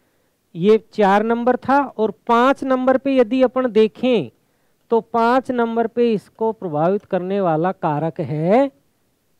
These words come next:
स्थल का प्रभाव। स्थल का प्रभाव देखो, स्थल का प्रभाव कैसे प्रभावित करता है जलवायु को?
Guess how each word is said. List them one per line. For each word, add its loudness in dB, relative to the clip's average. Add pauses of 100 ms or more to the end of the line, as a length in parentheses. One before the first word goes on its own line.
(200)
स्थल 0
का 2
प्रभाव। -2 (1800)
स्थल -4
का 0 (280)
प्रभाव -6 (3750)
देखो, -2 (460)
स्थल 0
का 2
प्रभाव 2
कैसे 0
प्रभावित 0
करता 2
है 4
जलवायु 4
को? 2